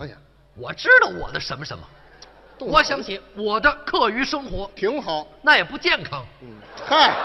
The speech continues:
Speaker 1: 你这就别说这个了。
Speaker 2: 不，那叫作文儿。
Speaker 1: 啊。
Speaker 2: 那叫口供。
Speaker 1: <laughs> 改笔录了。
Speaker 2: 我能犯这个低端错误？
Speaker 1: <laughs> 是。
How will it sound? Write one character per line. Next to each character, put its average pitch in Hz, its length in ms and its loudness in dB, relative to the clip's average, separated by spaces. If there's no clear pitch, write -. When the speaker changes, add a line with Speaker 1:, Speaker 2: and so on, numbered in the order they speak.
Speaker 1:
你 269 60 -12
这 370 80 -6
就 359 120 -4
别 233 140 -8
说 403 260 0
这 370 120 0
个 403 320 4
了。 151 260 -6
Speaker 2:
不， - 100 6
那 320 260 8
叫 247 220 0
作 226 180 2
文 175 60 2
儿。 220 240 2
Speaker 1:
啊。 233 320 -4
Speaker 2:
那 330 160 6
叫 277 160 4
口 220 380 -4
供。 339 280 2
Speaker 1:
<laughs> - 1400 -8
改 214 140 -2
笔 196 180 -2
录 226 280 2
了。 156 100 2
Speaker 2:
我 220 160 2
能 294 220 0
犯 285 320 4
这 311 200 8
个 233 200 8
低 277 240 -4
端 262 200 6
错 233 300 8
误？ 147 180 2
Speaker 1:
<laughs> 190 160 -2
是。 147 400 -4